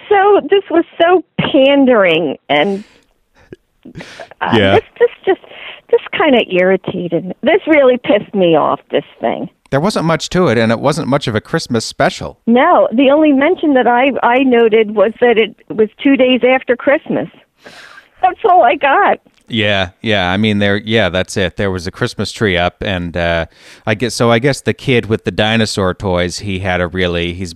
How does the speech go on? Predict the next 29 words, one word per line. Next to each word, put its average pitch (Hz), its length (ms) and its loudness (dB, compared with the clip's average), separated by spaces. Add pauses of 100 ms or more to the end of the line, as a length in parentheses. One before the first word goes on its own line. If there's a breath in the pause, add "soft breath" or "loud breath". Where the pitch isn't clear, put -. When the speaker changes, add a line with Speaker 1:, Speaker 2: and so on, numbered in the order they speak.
(200)
Speaker 2:
a 113 100 -6
bit 107 240 -2
spoiled, 101 540 0
it 98 100 -8
seems, 95 600 -6 (380 soft breath)
uh, 87 380 -2
and 85 320 -6
he 110 140 -10
got 95 180 -2
everything 92 380 -4
he 98 100 -8
wanted 101 280 -2
for 104 120 -8
Christmas, - 640 -8
but, 92 560 -4
um, 82 280 -4
he 95 180 -4
has 101 280 -4
not 104 240 0
even 95 220 -2
played 120 400 0
with 95 160 -6
the - 60 -6
dinosaur 95 560 -2
toys. 80 520 -8 (140)
Speaker 1:
And 190 160 -4
they 202 200 2
have 180 200 0
all 185 400 2